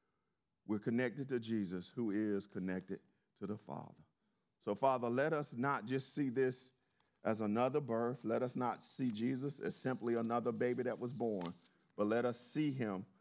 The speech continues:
for who he truly is. He is the King of Kings. He is the Lord of Lords. He is our waymaker. He is the one who died on Calvary's cross but got up with all power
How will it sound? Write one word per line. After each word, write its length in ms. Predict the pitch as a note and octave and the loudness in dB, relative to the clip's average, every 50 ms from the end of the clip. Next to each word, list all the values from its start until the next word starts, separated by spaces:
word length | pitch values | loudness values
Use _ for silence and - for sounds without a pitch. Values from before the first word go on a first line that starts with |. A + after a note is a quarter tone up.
| _ _ - | _ _ -4
for 100 | G#2+ G#2 | -2 -2
who 200 | A#2+ B2 B2+ A#2 | 0 0 2 2
he 140 | A#2 B2 | 2 0
truly 520 | A#2 - C3 B2 A#2 A#2 A#2+ A#2+ A2+ G2 F#2+ | 0 0 0 0 0 2 0 2 2 2 2
is. 200 | F2 E2 D#2+ - | 0 0 -2 0
He 120 | C3+ B2+ B2+ - | 0 0 0 2
is 240 | A#2+ B2 C3 C3+ C3+ | 2 2 2 2 0
the 120 | - A#2+ | -2 -4
King 260 | A2+ - B2+ B2+ B2+ C3+ | -4 -2 -2 0 2 0
of 120 | B2+ - | 0 0
Kings. 440 | - B2+ A#2+ G#2+ G2 G#2+ A2 G#2+ - | -2 -4 -4 -2 -2 -2 -4 -4 -4
He 160 | B2 G#2+ - | -4 -4 -2
is 480 | - A#2 B2+ B2 A#2 A#2+ A#2+ A#2 - - _ _ _ _ _ _ | 0 2 2 4 4 2 0 -2 -6 -10 _ _ _ _ _ _
the 60 | G#2 A#2 | -2 0
Lord 320 | A#2 A2 G#2+ G#2+ A2+ B2+ | 2 2 2 2 2 0
of 100 | A#2+ G2+ | -2 -2
Lords. 340 | F#2 F#2 F2+ F2+ D#2+ - - | -2 0 0 0 -2 -4 -4
He 140 | - A2+ G#2 | -4 -4 -2
is 380 | - C3 B2+ B2+ B2+ B2+ B2+ | 0 2 2 4 4 2 2
our 200 | B2 A#2+ B2 B2 | 2 2 2 2
waymaker. 640 | B2 B2+ A#2 G#2 G2 F2 E2 D#2+ D2+ - E2+ E2 E2 - _ _ _ _ _ _ _ _ _ _ _ _ | 2 2 0 0 0 0 -4 -6 -8 -6 -6 -8 -8 -8 _ _ _ _ _ _ _ _ _ _ _ _
He 180 | D3+ D3 C#3+ | 2 2 2
is 280 | B2+ B2 C3 B2+ B2 B2 | 4 2 2 2 2 2
the 80 | B2+ B2+ | 0 -2
one 460 | A#2+ A2+ A2+ G#2+ F#2+ E2+ F2 F#2+ - - _ _ _ _ _ | 0 0 0 0 0 0 -2 -6 -8 -12 _ _ _ _ _
who 120 | - A#2+ A2 | -2 0 2
died 360 | F#2+ A#2 A#2 A#2+ A#2+ B2 C3 | 4 4 4 4 4 2 0
on 160 | C3 C3 B2+ | -2 -4 -4
Calvary's 480 | - B2+ A#2 A#2+ A#2+ B2 C3 C#3 C3+ - | -2 0 0 2 2 0 0 -2 -2 -4
cross 420 | - - A2 G2 F2+ F2+ - - | -2 0 0 0 0 -2 -4 -6
but 220 | F#2+ F2 F#2 F2+ | -4 -4 -4 0
got 260 | E2+ A2+ A2+ A#2+ B2 B2 | 2 2 4 4 4 2
up 240 | A2+ A2+ - - | 2 0 -2 -2
with 140 | G2 G#2 F#2+ - - | -2 -2 -2 -2 -2
all 400 | G#2 G#2+ A2+ A#2 A#2+ B2 A#2+ - - - | 0 2 2 2 2 0 -2 -4 -8 -2
power 460 | A2 G#2+ A2+ G#2 G2+ G2 F#2+ G2 G2 | 0 2 2 2 0 0 0 -2 -4